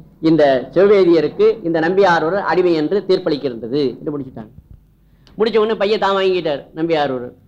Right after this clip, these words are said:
ஏன்னா ஐயா எங்க போறாரு? கூடல போகணும். போனார். அப்படி அவர் முன் போக, இவர் முன் போக, ஒருத்தர் கேட்டாங்க, "ஐயாவுக்கு இந்த ஊர்னு சொல்லியிருக்கு, எங்க, இந்த ஊர்ல என்ன, எங்க, எந்த தெருவுன்னு?" கேட்டாங்க.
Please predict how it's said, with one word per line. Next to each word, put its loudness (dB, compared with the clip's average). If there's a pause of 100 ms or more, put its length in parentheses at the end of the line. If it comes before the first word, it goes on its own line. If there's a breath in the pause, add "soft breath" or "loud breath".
(180)
ஏன்னா -2
ஐயா 2
எங்க 0
போறாரு? 0
கூடல -4
போகணும். -10 (340)
போனார். -6 (680 soft breath)
அப்படி 2
அவர் 2
முன் 2
போக, 2
இவர் 0
முன் -2
போக, 2
ஒருத்தர் 0
கேட்டாங்க, -2
"ஐயாவுக்கு 2
இந்த 0
ஊர்னு -2
சொல்லியிருக்கு, -2
எங்க, 0
இந்த 2
ஊர்ல 4
என்ன, 2
எங்க, 2
எந்த 2
தெருவுன்னு?" 0
கேட்டாங்க. -8